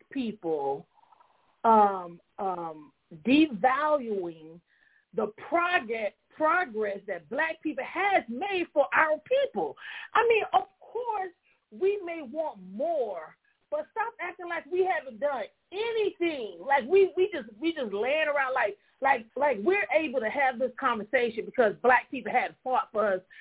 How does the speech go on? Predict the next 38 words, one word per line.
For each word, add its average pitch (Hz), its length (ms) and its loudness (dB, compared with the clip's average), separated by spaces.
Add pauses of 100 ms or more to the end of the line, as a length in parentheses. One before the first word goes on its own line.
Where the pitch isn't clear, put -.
(180)
to - 60 -2
be 240 100 4
able 220 140 6
to 208 60 -4
have 220 240 -2
this 202 220 -4
conversation 214 560 -6
that 165 140 -8
we're 196 200 -4
having 170 280 -4
right 139 220 -6
now. - 240 -14 (400)
You 294 120 6
understand? 370 540 2 (340)
So 311 180 4
don't 403 300 0
devalue 302 680 -2
monuments 247 920 -6 (460)
or 233 180 4 (120)
statues 277 760 0
when 240 260 -6
just 330 240 -2 (140)
twenty 359 220 -2
years 330 260 -2
ago 269 220 4
we 294 200 -2
was 254 220 2 (340)
asking 320 480 2
for 240 220 -6
statues 311 600 -6
and 240 120 -6
monuments 277 480 -8
so 247 100 2
we 302 120 -2
could 226 200 -12
see 294 140 0 (100)
ourselves 277 600 2
as 196 120 -12